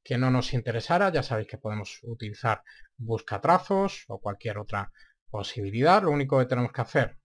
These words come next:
en este caso voy a cambiarla de color para que se vea mejor. Por ejemplo, vamos a darle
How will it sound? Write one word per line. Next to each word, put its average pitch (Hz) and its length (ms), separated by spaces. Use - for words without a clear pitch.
en 135 100
este - 200
caso 120 440
voy 127 140
a 113 80
cambiarla 113 440
de 110 100
color 113 360
para 107 240
que 110 120
se - 160
vea 104 180
mejor. 165 520
Por 101 140
ejemplo, 95 340
vamos - 260
a 104 60
darle 90 340